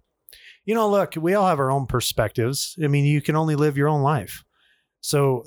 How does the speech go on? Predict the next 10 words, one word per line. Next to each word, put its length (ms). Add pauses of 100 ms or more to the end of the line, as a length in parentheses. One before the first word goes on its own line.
there 220
are 160
times 500
where, 420 (1120)
you 140
know, 80
you, 160
you 200
feel 560
like 560